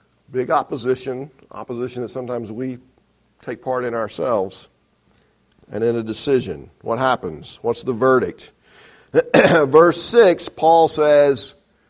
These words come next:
"They added nothing to me." In other words, they didn't add anything to the message I was preaching.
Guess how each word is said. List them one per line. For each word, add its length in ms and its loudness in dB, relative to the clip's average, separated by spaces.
"They 180 4
added 300 2
nothing 420 2
to 240 2
me." 380 -2
In 80 -10
other 140 2
words, 180 4
they 100 4
didn't 180 4
add 120 2
anything 360 2
to 80 0
the 80 0
message 400 -2
I 140 4
was 160 -4
preaching. 540 -10